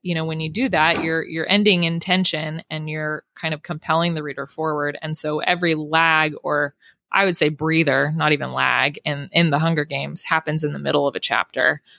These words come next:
um, never at the end of one. Um, so I think reading, I think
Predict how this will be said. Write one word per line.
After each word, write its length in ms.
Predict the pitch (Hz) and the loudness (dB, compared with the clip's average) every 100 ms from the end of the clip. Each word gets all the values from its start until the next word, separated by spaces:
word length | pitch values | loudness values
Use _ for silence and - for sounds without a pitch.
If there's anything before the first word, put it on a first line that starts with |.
| _ | _
um, 340 | 143 139 139 147 | -2 0 -2 0
never 220 | 147 151 | 2 2
at 80 | 139 | 0
the 120 | 135 | -2
end 180 | 131 131 | -4 -6
of 80 | - | -6
one. 300 | 90 107 160 _ - _ _ - | -4 -2 -4 _ -20 _ _ -8
Um, 540 | - - - 165 165 - | -4 -4 -6 -12 -14 -4
so 460 | - 165 156 151 - _ - | 0 4 2 0 -8 _ -2
I 80 | 196 | 2
think 180 | 185 | 2
reading, 460 | 185 233 233 220 214 | 4 6 6 6 2
I 140 | - 170 | 0 0
think 460 | 180 165 - - | 2 2 -2 -18